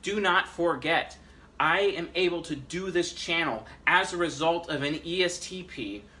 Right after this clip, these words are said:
who mentored me with his I N F J subconscious. And this E S T P, I mean, he thinks he's an I S T P even, but that doesn't matter. He was able to teach me a foundation of what this science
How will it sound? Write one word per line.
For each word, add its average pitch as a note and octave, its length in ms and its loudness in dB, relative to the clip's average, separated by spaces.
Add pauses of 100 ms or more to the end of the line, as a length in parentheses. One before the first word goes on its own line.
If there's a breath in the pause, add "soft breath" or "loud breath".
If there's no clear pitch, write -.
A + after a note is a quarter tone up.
who D#3+ 140 0
mentored F3 560 0
me E3+ 220 0
with C3+ 160 -4
his D3+ 240 -2
I D#3 200 4
N F3 80 0
F E3+ 120 -4
J E3+ 140 0
subconscious. - 960 -2 (260 loud breath)
And B2 160 -4
this F3+ 260 0
E G3+ 140 0
S G3+ 140 2
T A#3 240 -10
P, C3 420 -6 (880)
I B2+ 60 -8
mean, A#2 180 -6
he C3 120 -6
thinks D#3 300 -6
he's C3 180 -6
an A#2 220 -10
I D#3 160 4
S F3 180 -2
T C3+ 100 -6
P C3+ 140 -6
even, C#3 340 -4 (160 loud breath)
but F3+ 120 -2
that F#3+ 140 -2
doesn't G3 280 -6
matter. D#3 340 2
He E3+ 160 -8
was F#3 240 -2
able E3 460 -2 (220 loud breath)
to E3+ 320 -4
teach - 380 -8
me D#3 320 -2 (260 loud breath)
a C3+ 100 -2
foundation D#3+ 1040 2 (160)
of C3 120 -6
what D#3 200 -2
this D3 160 -4
science D#3 520 0